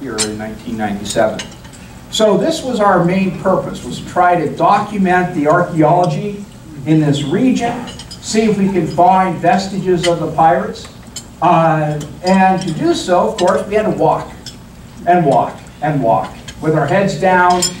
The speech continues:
looking for pottery that would help us determine if this was a site through the scrub, um, through the sticker bushes and everything. It was, uh, it was not easy. This is a,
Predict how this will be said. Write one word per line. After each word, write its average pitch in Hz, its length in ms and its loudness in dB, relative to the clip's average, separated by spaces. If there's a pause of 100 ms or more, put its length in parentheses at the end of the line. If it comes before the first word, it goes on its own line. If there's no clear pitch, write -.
(240)
looking 190 460 0
for 156 680 2
pottery 220 720 0 (340)
that 165 120 4
would 151 120 2
help 185 340 2
us 170 300 4
determine 180 580 0
if 156 180 -6
this 170 300 2
was 160 300 0
a 127 160 -6
site 190 480 0
through 208 220 -6
the 160 120 -6
scrub, 226 880 0 (480)
um, 139 460 2
through 196 320 -2
the 131 160 0
sticker 233 400 -4
bushes 196 500 0
and 175 140 2
everything. 190 460 0
It 147 140 -6
was, 165 460 2
uh, 160 420 2
it 175 140 -4
was 156 300 -2 (220)
not 220 300 2
easy. 214 300 -2 (400)
This - 300 0
is 190 260 4
a, 175 60 4